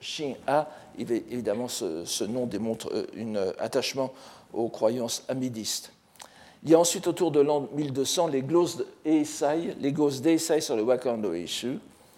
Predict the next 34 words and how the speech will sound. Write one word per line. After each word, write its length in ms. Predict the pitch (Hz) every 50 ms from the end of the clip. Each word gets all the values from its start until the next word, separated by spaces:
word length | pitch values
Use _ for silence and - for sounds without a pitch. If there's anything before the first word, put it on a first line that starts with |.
| - - - - - - 110
le 100 | 110 104
Wakan 420 | 98 123 123 123 - 139 131 123
Roeishu 580 | 120 117 113 110 113 110 - - 135 127 120 107 - -
Eisai 680 | 131 147 151 147 143 - - 135 101 90 87 76 69 -
Chu, 340 | - - - 135 131 135 143 160 - - - - - - - - - - - -
rédigé 500 | 135 170 170 170 180 165 147 180 190 160
en 220 | 131 120 117 120
écriture 380 | 135 131 - 147 135 156 139 127
japonaise, 520 | 113 123 - - 92 90 110 143 165 170
cette 220 | - - 165 -
fois, 240 | - - 160 175 175 - - - - - - -
qui 120 | - 147
est 80 | 131 120 107 - - 135
l'œuvre 360 | 135 151 151 151 127 113 98
d'un 120 | 92 90
religieux 540 | 85 98 104 98 98 104 107 110 113 101 87
de, 100 | 80 -
de, 320 | - 73 62 62 - - - - - - - - - - - -
de, 60 | -
de, 380 | - - - - - 117 - 107
de 40 | 107
ce 160 | - - -
nom, 180 | 269 214 -
n'est-ce 200 | 156 131 - -
pas, 160 | - 139 - - - - - 180 170 139 - - - -
euh, 180 | 127 127 120 117
dont 200 | 113 104 139 135 160
on 80 | 156
sait 120 | 147 - 165
aussi 300 | 151 147 - 160 143 123
très 220 | - - 151 143
peu 120 | 143 131 117
de 60 | -
choses. 420 | - - 101 73 67 - - -